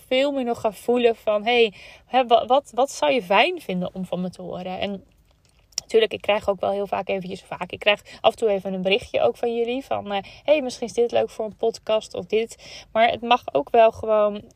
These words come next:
ehm, ja, je mag ook bijvoorbeeld zeggen, oh, ik zou wel, ehm, wat positiviteit van je willen. Of ik zou wel bijvoorbeeld tips willen hebben.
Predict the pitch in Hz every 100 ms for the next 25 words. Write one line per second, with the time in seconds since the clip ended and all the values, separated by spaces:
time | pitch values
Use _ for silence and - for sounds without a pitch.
0 | _ - - 202 196 196 196 196 196 190
1 | 208 247 233 226 226 247 277 - 330 359
2 | 254 247 233 220 226 - - 262 226 -
3 | 247 247 226 226 - - - - 220 214
4 | 214 208 240 233 - 220 185 - 220 247
5 | - 196 190 185 185 185 196 185 196 226
6 | 247 233 226 202 - 233 220 - 277 -
7 | - 196 185 180 190 185